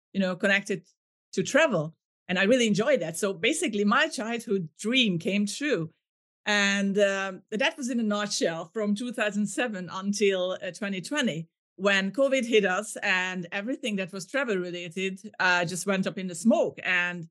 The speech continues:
you know, we had to figure out what to do with ourselves. Uh, but luckily we had a mentor, uh, from Ireland, uh, who advised us to start something in, in the podcasting world, because that is such a booming industry right now. And that was back,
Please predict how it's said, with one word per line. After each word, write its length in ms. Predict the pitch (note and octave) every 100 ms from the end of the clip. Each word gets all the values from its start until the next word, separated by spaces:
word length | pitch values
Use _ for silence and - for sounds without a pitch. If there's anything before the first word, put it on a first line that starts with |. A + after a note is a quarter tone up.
| _ _ _ -
you 80 |
know, 100 | F3 F3
we 120 | A#3+
had 200 | C4 -
to 100 | G#3+
figure 280 | - G3 F3+
out 220 | F3+ G3
what 180 | F3 -
to 80 |
do 200 | F#3 C4
with 140 | C#4+ G3
ourselves. 580 | D#3+ E3 E3+ D#3+ F3 -
Uh, 240 | F#3 F3+
but 140 | F3 F#3
luckily 440 | A#3 D4+ D4 A#3+
we 100 | A3
had 140 | G#3 G3+
a 60 |
mentor, 520 | F#3+ A#3 C4 F#3 D#3+ A3+ _ _ _ _ _ -
uh, 160 | F#3 F3+
from 200 | F#3+ F#3+
Ireland, 560 | A3+ C4 F#3 F3+ A3 A#3 -
uh, 400 | F#3 F#3 F#3 F#3
who 120 | G#3 G3
advised 440 | E3+ A#3 A3 A3
us 140 | F3
to 260 | - G3+ F#3+
start 420 | E3+ - D4 F4+
something 460 | - D4 C#4 B3 G#3+
in, 240 | G#3 G#3
in 120 | G#3
the 60 | G3+
podcasting 640 | - D#4+ - B3 - F#3
world, 180 | E3+ F3
because 360 | F3 F#3+ E3 - _ _ -
that 160 | G3+ A3+
is 180 | A#3+
such 280 | - B3+ B3
a 60 | A#3
booming 520 | F3+ A#3 A#3 A3 G3+
industry 540 | G3 F3+ G#3 B3+ F#4
right 260 | C4 F3+ F3
now. 280 | F3 F3 A#3
And 120 | F#3+
that 140 | F#3+ F#3+
was 140 | F#3 D#3+
back, 340 | F#3+ F#3+ F#3+